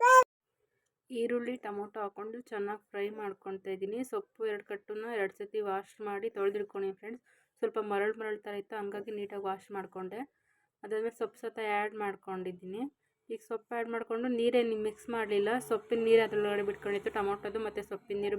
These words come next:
ಬಿಟ್ಕೊಂಡಿದ್ದೆ. ಅದೇ ಒಂದು ಐದು ನಿಮಿಷ ಚೆನ್ನಾಗಿ ಬಾಡಿಸ್ಕೊಂಡೆ. ಬಾಡ್ಸಾದ್ಮೇಲೆ ತೆಂಗಿನಕಾಯಿ ತುರಿ ಹಾಕ್ಬಿಟ್ಟು ಚೆನ್ನಾಗಿ, ಚೆನ್ನಾಗಿ ಮಿಕ್ಸ್ ಮಾಡಿ ಇಳಿಸ್ಕೊಂಡಿದ್ದೀನಿ. ಇವತ್ತಿನ ಊಟಕ್ಕೆ ಚಪಾತಿ,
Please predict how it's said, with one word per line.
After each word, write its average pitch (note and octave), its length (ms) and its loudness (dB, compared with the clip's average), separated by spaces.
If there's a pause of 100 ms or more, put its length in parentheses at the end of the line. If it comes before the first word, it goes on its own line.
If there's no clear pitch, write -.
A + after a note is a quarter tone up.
ಬಿಟ್ಕೊಂಡಿದ್ದೆ. G3 480 -4 (420)
ಅದೇ A3 320 2
ಒಂದು A3+ 180 0
ಐದು G#3 120 -6 (120)
ನಿಮಿಷ G#3+ 180 -10 (440)
ಚೆನ್ನಾಗಿ G#3 380 -2 (140)
ಬಾಡಿಸ್ಕೊಂಡೆ. G3+ 640 -2 (480)
ಬಾಡ್ಸಾದ್ಮೇಲೆ A3+ 580 2
ತೆಂಗಿನಕಾಯಿ A3 480 -2
ತುರಿ A3 240 4
ಹಾಕ್ಬಿಟ್ಟು G#3 420 -12
ಚೆನ್ನಾಗಿ, G#3 360 -6 (480)
ಚೆನ್ನಾಗಿ A3 280 -2
ಮಿಕ್ಸ್ G#3 260 -8
ಮಾಡಿ G#3+ 220 2
ಇಳಿಸ್ಕೊಂಡಿದ್ದೀನಿ. G3+ 640 -2 (400)
ಇವತ್ತಿನ A#3 460 -2
ಊಟಕ್ಕೆ B3+ 320 -6 (520)
ಚಪಾತಿ, A#3+ 520 -6